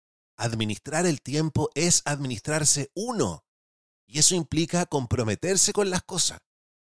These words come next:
No vamos a estar administrando el tiempo, en esencia, me voy a estar administrando yo mismo,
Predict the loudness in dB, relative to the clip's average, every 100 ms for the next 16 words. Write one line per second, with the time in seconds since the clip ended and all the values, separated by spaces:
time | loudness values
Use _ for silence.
0 | _ _ _ _ -4 -2 0 2 0 -2
1 | -4 -2 0 0 0 0 0 0 -2 0
2 | 0 -2 0 0 2 0 0 0 2 2
3 | 4 2 0 -2 -2 0 0 -2 -2 -2
4 | -2 -2 -2 -4 -4 -4 -2 0 -2 0
5 | 0 0 -2 -6